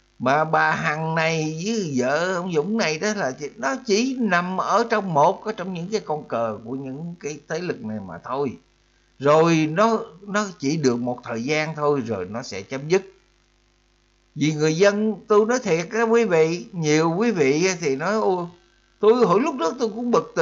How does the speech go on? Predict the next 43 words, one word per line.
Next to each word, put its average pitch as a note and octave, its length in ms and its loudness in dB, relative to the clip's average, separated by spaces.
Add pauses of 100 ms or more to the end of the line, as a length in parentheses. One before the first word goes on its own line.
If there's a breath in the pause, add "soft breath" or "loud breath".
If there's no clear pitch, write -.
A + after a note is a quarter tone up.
mình D3+ 380 2
lắm, A#3 140 0 (120)
tôi A3+ 100 -2
nói C4+ 160 -6
tại C3 160 -2
sao G3 180 -2
người E3 180 -6
dân F3 200 -4
không F3 240 -4
thấy?" G3+ 320 -6
Nhưng D3+ 260 0
mà A#2+ 100 -4
tôi D3 220 -12
suy E3+ 260 -4
đi D3+ 160 -2
nghĩ C3+ 180 -4
lại, B2 260 -4
tôi B2+ 100 -6
nói, D3 120 -8
"Người B2+ 220 -6
dân A2+ 280 -6
người F2+ 100 -12
ta F2 160 -10
biết." D#3+ 420 -2 (800)
Người C3+ 180 0
ta F3 320 -2
hiểu, D#3 520 4 (600)
người A#2+ 180 -8
ta B2+ 300 -6 (360)
biết D3+ 260 -6
hết E3 300 -4
nhưng A#2+ 320 -4
mà F#2+ 100 -4
người F2 220 -10
ta A#2+ 240 -10
không A#2 220 -10
có - 80 -10
dám C#3+ 340 -8
nói, D#3 400 -2
không G#2+ 260 -6
có C3+ 80 -8
thổ C#3 200 -6
lộ. F#2+ 380 -4